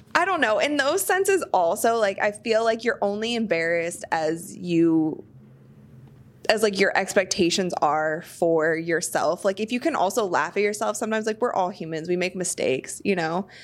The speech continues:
There was this one time also, I was interviewing a player, and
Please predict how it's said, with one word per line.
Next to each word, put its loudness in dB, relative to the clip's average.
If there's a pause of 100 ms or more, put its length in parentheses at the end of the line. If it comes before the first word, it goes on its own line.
(340)
There 4
was -2
this 0
one 2
time 0
also, 0 (920)
I 4
was 2
interviewing 0
a 0
player, -2 (460)
and -2